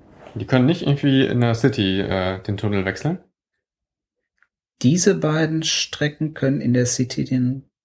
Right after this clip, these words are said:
Speaker 2: Tunnel nicht wechseln. Die kreuzen sich höchstens an den
Speaker 1: Ja, genau.
Speaker 2: Bahnhöfen.
Speaker 1: Okay, das
Speaker 2: Sie müssten dann über die Schleife.
Speaker 1: Ah, das ist aber schon ein guter Umweg, ne?
Speaker 2: Ja.
Speaker 1: Wenn man mal eben sagt, man möchte ab Stadtgarten irgendwie verstärken, dann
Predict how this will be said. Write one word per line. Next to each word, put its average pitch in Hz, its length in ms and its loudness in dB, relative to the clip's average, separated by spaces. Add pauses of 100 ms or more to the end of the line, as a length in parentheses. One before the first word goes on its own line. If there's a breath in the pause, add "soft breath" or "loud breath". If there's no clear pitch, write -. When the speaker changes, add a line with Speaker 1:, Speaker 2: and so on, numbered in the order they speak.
Speaker 2:
Tunnel 131 340 0
nicht 117 260 -2
wechseln. 101 360 0
Die 113 100 2
kreuzen 143 460 2
sich 104 220 0
höchstens - 500 -2
an - 140 -2
den 123 60 4
Speaker 1:
Ja, 127 60 4
genau. 120 120 4 (100)
Speaker 2:
Bahnhöfen. - 460 -6 (880)
Speaker 1:
Okay, 101 320 -2
das - 340 -4
Speaker 2:
Sie 143 120 4
müssten 160 420 0
dann 147 400 2
über 139 160 0
die 139 100 -4
Schleife. 113 840 0
Speaker 1:
Ah, 135 160 -6
das 123 100 -6
ist 143 60 -8
aber 135 160 -4
schon 127 140 -6
ein - 20 -6
guter 135 180 -4
Umweg, 107 320 -2
ne? 123 200 -4 (420 loud breath)
Speaker 2:
Ja. 139 340 4
Speaker 1:
Wenn 117 80 0
man 117 100 2
mal 117 160 4
eben 120 380 2
sagt, 120 320 2
man 113 100 -2
möchte 113 300 -2
ab - 240 -2
Stadtgarten 113 540 -2
irgendwie 113 200 -2
verstärken, 120 600 -4
dann 120 400 -6